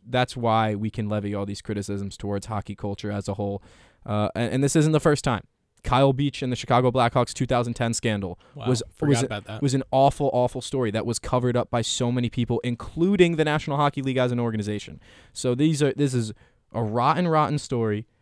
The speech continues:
Speaker 1: that is not an isolated event, that involves too many people to even mention. So I think there's, this is a, this is an opportunity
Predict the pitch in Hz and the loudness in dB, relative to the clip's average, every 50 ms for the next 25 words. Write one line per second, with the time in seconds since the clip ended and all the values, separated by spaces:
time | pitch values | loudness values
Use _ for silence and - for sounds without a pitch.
0 | _ _ _ _ _ _ - 120 127 135 131 - 131 117 123 131 143 170 185 175 | _ _ _ _ _ _ -6 0 2 2 2 2 0 0 2 2 4 2 2 2
1 | - 147 147 - - 135 127 123 117 113 113 101 104 98 98 101 - - _ _ | 2 0 0 0 0 0 0 0 0 0 -4 -4 -6 -6 -8 -8 -12 -16 _ _
2 | _ _ - 123 - 123 117 120 131 131 131 123 - - - - 175 180 185 180 | _ _ -6 -4 -4 -2 -2 2 2 2 2 0 -2 -6 -2 0 2 2 4 2
3 | 175 - - 151 147 139 - 139 131 127 - - - - - 135 - 135 131 123 | 2 0 0 -4 -2 0 0 0 0 0 -4 -8 -10 -4 -4 -2 0 0 2 2
4 | 120 117 113 113 113 113 - - 101 - - _ _ _ _ _ _ _ _ _ | 2 0 0 0 -2 -4 -6 -8 -12 -14 -14 _ _ _ _ _ _ _ _ _
5 | _ _ _ - - - 135 123 117 113 107 104 _ _ _ _ _ _ _ _ | _ _ _ -10 -4 0 2 4 4 4 2 -2 _ _ _ _ _ _ _ _
6 | _ _ _ _ _ _ _ - - - - 135 131 - 143 143 131 143 127 123 | _ _ _ _ _ _ _ -18 -14 -6 -2 0 0 0 0 -2 0 0 0 -2
7 | 107 - - - 139 131 - 143 127 127 123 107 123 _ _ _ _ - _ _ | -2 -4 -8 -6 -6 -6 -4 -4 -4 -4 -6 -8 -10 _ _ _ _ -20 _ _
8 | _ _ _ _ _ _ _ _ _ - 117 113 107 104 110 113 - 120 131 - | _ _ _ _ _ _ _ _ _ -4 -2 -2 0 0 0 0 0 2 0 0
9 | - 143 - - 160 165 160 143 123 113 113 135 | 0 0 0 0 0 0 0 0 0 0 -2 -4